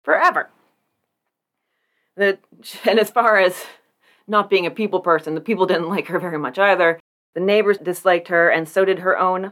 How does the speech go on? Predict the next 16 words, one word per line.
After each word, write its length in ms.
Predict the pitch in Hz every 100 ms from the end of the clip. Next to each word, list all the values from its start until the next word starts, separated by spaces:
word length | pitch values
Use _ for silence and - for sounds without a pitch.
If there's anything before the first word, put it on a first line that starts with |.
| -
husband, 440 | 440 254 160 143 _ _ _ _
who 80 | 180
was 200 | 190 190
once 240 | 269 320
heard 240 | 269 262 -
saying 360 | 240 226 233
he, 220 | 165 165
quote, 400 | 165 - 240 247
"couldn't 400 | - 330 392 381
stand 400 | - - 294 294
the 80 | 285
sight 300 | 285 302 285
of 140 | 226 160
her," 340 | 160 139 -
end 300 | - 165 156
quote. 320 | 214 277 320